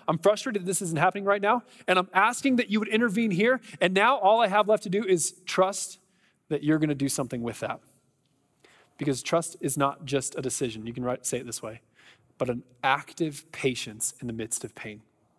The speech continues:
Lament is the continual opportunity for you to bring your frustration with God and then to hold the outcome open-handed, trusting that God heard you, that he cares about you, and that some situations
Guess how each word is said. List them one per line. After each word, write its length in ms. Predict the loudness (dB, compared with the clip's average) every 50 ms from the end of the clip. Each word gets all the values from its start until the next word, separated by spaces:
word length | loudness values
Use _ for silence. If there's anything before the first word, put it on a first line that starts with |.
| _ _ _ _ _ _ _ _ _ _ _ -20 -20 -20 _ _ _ -6
Lament 440 | -4 -4 0 0 0 0 0 -4 -6 -4
is 160 | -4 -4 -4 -2
the 140 | -4 -4 -4
continual 640 | -4 -8 -8 -8 -6 -4 -2 -2 0 2 0 0
opportunity 720 | 2 0 0 0 -2 -8 -4 -4 -4 -4 -4 -6 -10 -10 -14 _ _ _ _ _ _ _ _
for 100 | -6 -6
you 60 | -6
to 80 | -4 -2
bring 180 | 0 0 0
your 80 | 0 0
frustration 480 | 0 0 -2 -2 -2 -4 -4 -4 -4 -6
with 100 | -4 -2
God 280 | 0 0 0 -2 -4 -8 _ _ _ _ _ _ _ _ _ _ _ _ _ _ _ _ _ _ -8
and 120 | -6 -2 -2
then 80 | -2
to 60 | -2
hold 260 | -2 0 0 0 2 2
the 100 | 2 2
outcome 480 | 2 0 -4 -6 -6 -6 -6 -8 -14 -16 _ _ _ _
open-handed, 680 | 0 0 0 0 -2 -4 -6 -6 -10 -8 -8 -10 -10 -12 -16 _ _ _
trusting 460 | -12 -6 -6 -4 -4 -4 -6 -8 -8 -8
that 120 | -8 -6
God 180 | -6 -6 -6 -6
heard 300 | -4 -2 -2 -2 -2 -4
you, 180 | -4 -6 -6 -6 -10 _ _ _ _ _
that 80 | -8 -8
he 80 | -8 -6
cares 360 | -4 0 2 4 4 2 2
about 220 | -2 -4 -6 -6
you, 240 | -10 -12 -12 -12 -14 _ _ _ _ _ _ _ _
and 140 | -4 -2 -2
that 100 | -2 -2
some 220 | -2 -2 -2 -2 -2
situations 600 | -4 -6 -4 -2 0 0 0 0 -4 -8 -8